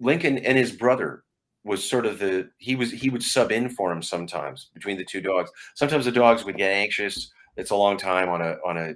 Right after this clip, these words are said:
T V set to be kind of staying still, and they'd have to have a scene where the dog has to stay still, and they would get kind of squirrely and interrupt the shooting sometimes. So they built a robotic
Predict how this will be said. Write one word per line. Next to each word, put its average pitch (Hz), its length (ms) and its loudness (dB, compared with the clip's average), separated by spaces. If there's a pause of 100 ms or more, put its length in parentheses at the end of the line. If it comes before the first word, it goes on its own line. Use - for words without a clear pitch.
T 90 140 -8
V 87 160 -8
set 85 360 -2
to - 60 -20
be 80 220 -14 (100)
kind 82 180 -4
of 78 80 -10
staying 85 300 -6
still, 90 320 -6
and 90 100 -8
they'd 87 100 -6
have 90 160 -2
to 87 80 -6
have 73 60 -10
a 76 60 -14
scene 95 280 -8
where 87 80 -6
the 85 80 -8
dog 85 280 -2 (280)
has 104 260 2
to 85 100 -12
stay 85 220 -8
still, 90 320 -6
and 92 120 -6
they 92 80 -2
would 92 120 -8
get 95 200 -6
kind 92 140 -6
of 85 60 -8
squirrely 90 640 -4 (460)
and 90 400 -6 (500)
interrupt 98 400 0
the 87 60 -8
shooting 85 540 -4 (160)
sometimes. 78 640 -10
So 95 260 -4 (200)
they 104 100 2
built 120 260 0
a 107 60 2
robotic 101 800 0